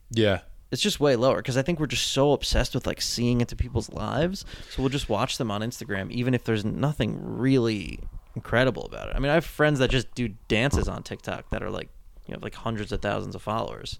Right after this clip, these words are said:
Speaker 1: Yeah.
Speaker 2: And it's not even really, like, you can't, what are the people gonna do? Are they gonna go buy a ticket to watch them dance? Like, it's
Speaker 1: No.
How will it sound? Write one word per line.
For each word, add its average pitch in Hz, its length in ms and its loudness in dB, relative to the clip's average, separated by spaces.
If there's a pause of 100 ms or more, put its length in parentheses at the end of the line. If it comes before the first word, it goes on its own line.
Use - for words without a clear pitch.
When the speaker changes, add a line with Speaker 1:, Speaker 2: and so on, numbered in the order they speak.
Speaker 1:
Yeah. 131 120 4 (300)
Speaker 2:
And - 60 -6
it's 117 120 -4
not 165 200 4
even 131 260 2
really, 117 300 4
like, 104 300 -2 (540)
you 135 140 -4
can't, 180 440 2 (420)
what 165 180 6
are 180 40 8
the 180 80 8
people 170 260 2
gonna 151 160 6
do? 147 140 6
Are 123 40 6
they 117 140 4
gonna 117 100 4
go 110 60 6
buy 113 340 6
a 117 120 6
ticket 120 320 0
to 120 60 -2
watch 107 340 4
them 107 200 2
dance? 117 520 2
Like, 107 160 4
it's - 60 2
Speaker 1:
No. 185 160 6